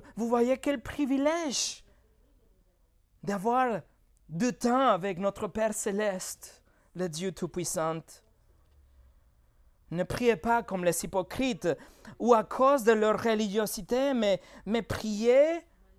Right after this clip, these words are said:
avec la, l'intention de vous rencontrer avec Dieu.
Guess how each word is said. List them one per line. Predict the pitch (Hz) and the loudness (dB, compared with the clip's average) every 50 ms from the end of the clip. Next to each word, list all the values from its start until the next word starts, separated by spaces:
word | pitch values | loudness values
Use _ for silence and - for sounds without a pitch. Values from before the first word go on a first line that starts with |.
| - - - _ _ _ _ _ - | -20 -20 -20 _ _ _ _ _ -8
avec | - 196 190 214 208 - - | -6 -4 -2 -2 -2 -2 0
la, | 220 208 190 185 - - - - - | 0 0 0 0 -2 -6 -8 -4 -2
l'intention | 175 190 180 180 185 180 190 180 180 180 - - - 240 254 262 285 302 | 0 2 2 2 0 -2 -6 -8 -6 -6 -6 -6 -6 -4 -2 0 0 2
de | 285 247 220 | 2 0 0
vous | 170 156 165 | -2 -4 -4
rencontrer | 170 175 170 156 - 180 165 165 - - 240 277 294 294 294 | -4 -4 -4 -4 -6 -10 -10 -10 -8 -6 -4 -2 2 2 2
avec | 277 254 214 208 - 156 147 | 2 0 -2 -4 -6 -6 -10
Dieu. | 139 160 185 208 202 190 170 143 | -10 -8 -4 -4 -2 -2 -4 -6